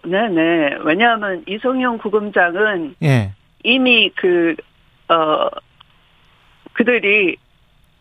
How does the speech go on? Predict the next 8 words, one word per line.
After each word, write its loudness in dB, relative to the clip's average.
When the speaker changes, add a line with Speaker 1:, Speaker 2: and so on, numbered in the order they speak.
Speaker 1:
검찰총장 0
후보에서 0
배제하기 -2
위해서 0
부당하게 0
기소를 -2
했던 -4
것이고요. -2